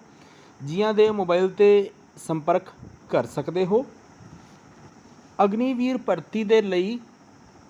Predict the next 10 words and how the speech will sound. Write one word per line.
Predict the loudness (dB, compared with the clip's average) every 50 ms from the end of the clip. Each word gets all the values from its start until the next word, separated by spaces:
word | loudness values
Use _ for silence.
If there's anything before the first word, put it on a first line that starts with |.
| -20 -20 -20 -20 -20 -20 -20 -20 -20 -20 -20 -20 -20 -20 -16
ਜੋ | -14 -8 0 2 2 2 2
ਵੱਖ-ਵੱਖ | 0 0 -2 -2 -2 -6 -4 -4 -4 -4 -2 -4
ਰੈਲੀਜ਼ | -4 0 2 2 2 2 0 -4 -6 -6 -8 -10
ਹਨ, | -4 -4 -4 -4 -4 -6 -10 -10 -16 -20 -20 -20 -20 -20 -20 -20 -20 -12 -2 -2
ਉਹਨਾਂ | 0 0 2 0 2 2 2 0
ਦਾ | 0 0 -2 -2
ਸ਼ਡਿਊਲ | -2 -2 -2 -2 -2 -2 -4 -6 -8 -10 -16 -20 -20 -20 -20 -20 -20 -20 -20 -20 -20 -20 -20 -20 -20 -20 -20 -20 -20 -18 -18 -12 -2 -2
ਇਸ | -2 -2 0 -2
ਅਨੁਸਾਰ | -2 -2 -2 0 0 0 0 0
ਹੈ। | -2 -4 -4